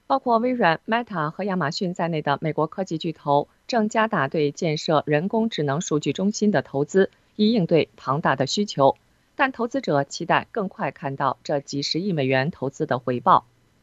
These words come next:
路透社报道，微软和 Meta 周三都表示，由于A I投资，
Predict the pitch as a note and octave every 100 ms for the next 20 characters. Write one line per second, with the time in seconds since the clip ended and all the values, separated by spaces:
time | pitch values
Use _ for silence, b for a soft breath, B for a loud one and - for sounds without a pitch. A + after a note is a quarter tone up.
0 | _ _ _ _ C4+ C4+ B3+ B3+ A3 F#3+
1 | D#3+ D#3+ _ _ C#4 C#4+ F#3 F3 F#3+ G#3+
2 | A3+ D3+ C#3 D#3+ D3+ E3 D#3+ E3 D3+ C3+
3 | D#3 F#3+ - _ _ - A#3+ A#3+ A#3 C4
4 | C#4 B3+ C4 - C#3 - F3